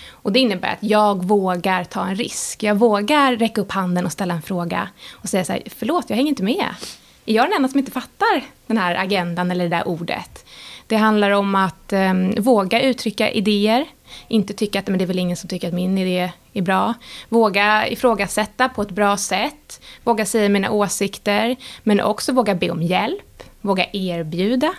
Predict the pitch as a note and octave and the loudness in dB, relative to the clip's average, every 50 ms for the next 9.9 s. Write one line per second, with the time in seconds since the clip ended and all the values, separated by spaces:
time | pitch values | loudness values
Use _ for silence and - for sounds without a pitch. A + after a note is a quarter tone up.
0 | - - C4 B3+ A3+ G#3+ C4 C#4 - - A#3+ A3+ - - G#3 G#3 G#3 G#3+ G#3 - | -2 2 4 4 4 4 2 0 -2 -2 -2 0 0 0 -2 0 0 0 -2 0
1 | - A3+ A3+ G#3 G3+ G3+ G#3+ A3 A3+ A3+ A3+ A3+ G#3 G#3 G#3 G#3 G3+ G3+ G#3 G#3 | 0 0 0 0 0 0 0 0 0 2 2 2 2 2 2 2 2 2 2 2
2 | G3+ G3+ G3+ G3 G3 - - - - - A3+ A3 G#3+ A3 - - - A#3 A3 A3+ | 2 2 0 -2 -4 -8 -18 -18 -4 0 2 2 2 2 -2 -2 -2 0 0 0
3 | A3+ G#3+ G#3+ A3 A3 G#3+ G#3 G#3 G3+ G3+ G3 G3 G3 G#3 G#3 G#3+ A#3 C4 D4 C#4+ | 0 0 0 0 2 2 2 2 2 2 2 0 0 0 0 0 0 -2 -4 -4
4 | - - - - - - - - A3+ G#3+ G#3 G#3+ G#3 G3 G3 G3+ - - B3+ A3+ | -10 -20 -20 -20 -20 -18 -4 0 2 4 4 6 4 4 2 0 2 2 4 4
5 | G#3 G#3 G3+ G3 F#3+ - - - F#3+ F#3+ F#3+ F#3 F3+ F3+ F#3 F#3 - - - _ | 4 4 2 2 0 -2 -4 -2 0 0 2 2 0 0 -2 -4 -6 -12 -20 _
6 | _ _ _ - - - A#3 G#3+ G#3 - G#3+ G3+ - A3+ A#3+ A3 G#3 G#3 - G3+ | _ _ _ -20 -8 -4 -2 -2 0 0 -2 0 2 2 2 2 2 0 -2 -4
7 | G3 G3 F#3+ - - G#3 G3 G3 G3 G3 F#3+ F#3+ F#3+ F#3 F#3 F#3 F3+ G#3+ G3+ - | -4 -4 -2 0 0 0 2 2 2 2 4 4 4 4 4 2 2 0 0 -2
8 | - - - G3 G3+ C4 E4 - _ _ _ _ _ _ - - - - - - | -2 -2 0 0 0 -2 -4 -8 _ _ _ _ _ _ -20 -20 -20 -20 -20 -20
9 | _ - - A#3 A3+ G#3+ G3 E3 E3+ F#3 F3+ - - - G#3 A3+ B3 | _ -4 0 2 2 2 2 0 -4 -4 -4 -4 -2 0 2 2 0